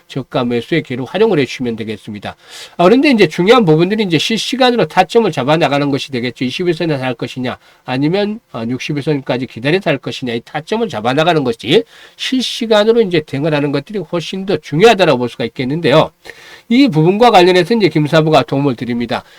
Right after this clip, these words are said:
현재 보고 계시는 영상 하단에 보면 더보기가 있죠. 더보기를 누르면 김사부가 링크들을 올려드리고 있어요. 이 첫 번째 링크를 통해서 여기에다가 이제 서울보증보험에 대한 것들,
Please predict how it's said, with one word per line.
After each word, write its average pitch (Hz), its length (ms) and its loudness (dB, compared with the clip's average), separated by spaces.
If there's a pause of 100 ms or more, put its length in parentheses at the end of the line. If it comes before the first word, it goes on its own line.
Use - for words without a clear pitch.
(140)
현재 233 300 4
보고 175 200 2
계시는 175 280 0
영상 147 360 0
하단에 180 720 0
보면 190 500 0
더보기가 139 440 -2
있죠. 143 500 -6
더보기를 131 400 -4
누르면 120 400 0 (400)
김사부가 151 500 0
링크들을 131 440 0
올려드리고 127 500 2
있어요. 139 300 0 (280)
이 160 140 0
첫 - 240 -6
번째 240 400 2
링크를 131 440 -4
통해서 175 680 0 (320)
여기에다가 123 480 -2
이제 160 200 -2
서울보증보험에 113 840 -6
대한 107 220 -10
것들, 147 440 -2